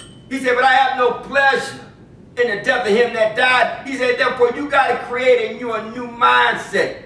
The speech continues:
You gotta create in you a new heart. You gotta create in you a new spirit." Go ahead.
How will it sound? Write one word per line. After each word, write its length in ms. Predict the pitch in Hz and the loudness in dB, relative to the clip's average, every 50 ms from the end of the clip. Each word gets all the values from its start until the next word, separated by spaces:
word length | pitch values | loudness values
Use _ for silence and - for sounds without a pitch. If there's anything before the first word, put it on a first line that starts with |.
| - - | -18 -14
You 80 | 254 269 | -8 -2
gotta 280 | 269 247 - - - - | 0 0 0 0 -2 -6
create 380 | - - 240 247 240 226 214 208 | -10 -6 0 2 2 2 2 -2
in 60 | 208 | -8
you 120 | 220 226 208 | -8 -6 -6
a 100 | 196 202 | -6 -6
new 200 | 208 - 202 - | -6 -6 -6 -6
heart. 480 | 165 208 214 220 254 - - - - | -2 -2 0 2 2 0 0 -4 -6
You 80 | - - | -8 -2
gotta 260 | 240 226 220 214 202 - - | 0 0 0 0 -2 -6 -8
create 340 | 208 220 226 220 196 190 190 | -4 -2 -2 -2 -2 -6 -10
in 80 | 196 | -10
you 200 | 208 214 160 127 - - - - - - | -10 -10 -12 -12 -12 -18 -20 -20 -12 -8
a 180 | 151 156 151 160 | -6 -6 -6 -6
new 200 | 190 226 226 214 | -8 -8 -8 -10
spirit." 920 | - - - - - - - 254 233 202 160 - - - - - - - | -12 -14 -16 -18 -20 -14 -4 -2 -2 0 -2 -4 -10 -16 -20 -20 -16 -6
Go 180 | - 220 214 | -4 -2 -2
ahead. 360 | 190 202 214 226 240 240 - | 0 0 -2 -2 -2 -4 -8